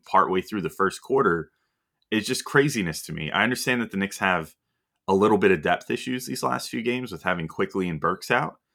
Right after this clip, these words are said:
So maybe that's part of it, you know, that Tibbs would,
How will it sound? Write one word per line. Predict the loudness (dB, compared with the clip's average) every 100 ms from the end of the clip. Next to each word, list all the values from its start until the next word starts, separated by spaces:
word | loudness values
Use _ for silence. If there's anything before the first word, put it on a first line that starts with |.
| _ _ _
So | 0 2 2 0
maybe | -2 0 2
that's | 2 2 0 -14
part | 2 2
of | 4
it, | -2 -2
you | -2
know, | -2
that | 0 -2 -2 _ _ _ _ -2
Tibbs | 2 2 0
would, | 0 2 0